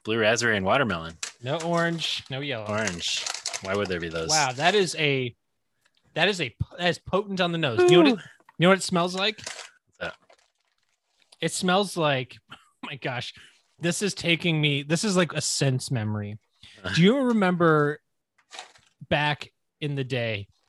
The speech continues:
Speaker 2: opening up a packet of Kool-Aid powder?
Speaker 1: Yes, yes,
Speaker 2: That is
Speaker 1: that is what it smells like.
Speaker 2: exactly what
Speaker 1: Yeah,
Speaker 2: it
Speaker 1: you're
Speaker 2: smells
Speaker 1: right.
Speaker 2: like.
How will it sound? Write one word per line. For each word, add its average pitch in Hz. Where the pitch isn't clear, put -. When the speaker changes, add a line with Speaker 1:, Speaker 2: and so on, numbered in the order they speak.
Speaker 2:
opening 156
up 143
a 131
packet 131
of 120
Kool-Aid 143
powder? 156
Speaker 1:
Yes, 98
yes, 92
Speaker 2:
That 160
is 175
Speaker 1:
that 92
is 165
what 95
it 87
smells 85
like. 85
Speaker 2:
exactly 156
what 147
Speaker 1:
Yeah, -
Speaker 2:
it 90
Speaker 1:
you're -
Speaker 2:
smells 127
Speaker 1:
right. 110
Speaker 2:
like. -